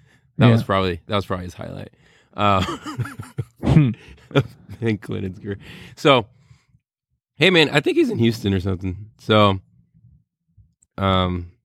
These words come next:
Speaker 1: yeah, good luck to him.
Speaker 2: Yeah.
Speaker 1: But now we got Chase Daniels.
Speaker 2: Yeah.
Speaker 1: And if I told you Chase Daniels was still in the league, how long, how many years do you think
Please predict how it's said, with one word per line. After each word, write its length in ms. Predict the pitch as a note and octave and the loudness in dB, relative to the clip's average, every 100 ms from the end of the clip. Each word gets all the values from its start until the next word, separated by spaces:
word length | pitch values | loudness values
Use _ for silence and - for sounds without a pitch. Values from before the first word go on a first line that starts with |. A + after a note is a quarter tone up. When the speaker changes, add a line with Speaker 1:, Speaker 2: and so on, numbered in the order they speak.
| _ | _
Speaker 1:
yeah, 180 | - C3 | 2 2
good 160 | G2+ A2 | 2 0
luck 180 | A#2 | 0
to 120 | - G2 | 0 0
him. 360 | G#2 F2 F2 _ - | 2 0 -4 _ -6
Speaker 2:
Yeah. 240 | C3 A2 - _ _ _ _ _ | -6 -6 -12 _ _ _ _ _
Speaker 1:
But 80 | A#2+ | 0
now 180 | D3+ D#3+ | 2 4
we 60 | |
got 160 | C#3 A#2+ | 2 0
Chase 240 | - A2 | -2 -4
Daniels. 480 | - A#2+ G2+ F2+ _ _ _ _ _ _ _ _ _ _ _ _ _ _ | -2 -2 -2 -6 _ _ _ _ _ _ _ _ _ _ _ _ _ _
Speaker 2:
Yeah. 300 | D3+ F3 C3 - _ _ _ - | 2 2 2 -6 _ _ _ -8
Speaker 1:
And 160 | A#2 | -4
if 120 | A#2+ G2+ | -4 -6
I 200 | B2 D#3+ | -2 -2
told 400 | F#3+ D3 B2 G#2 | 0 0 0 -2
you 540 | F#2+ F#2 F2 F2 F2 - | -4 -4 -4 -6 -10 -12
Chase 320 | - G#2 - | -4 -4 -4
Daniels 480 | G#2 G#2 G2+ F#2 E2+ | -2 0 0 -4 -8
was 120 | E2 | -14
still 180 | - F#2 | -12 -12
in 40 | F2+ | -12
the 40 | |
league, 240 | F2+ F2 G2 | -12 -14 -12
how 240 | G#2 A#2+ | -2 2
long, 720 | C#3+ C3 B2 A2+ A2 G#2 G2+ | 2 4 4 4 2 0 -4
how 100 | A#2 | 0
many 140 | D3+ D#3 | 4 6
years 200 | C#3 A#2+ | 6 4
do 60 | |
you 60 | A2+ | 2
think 220 | A2 G2+ | -2 -4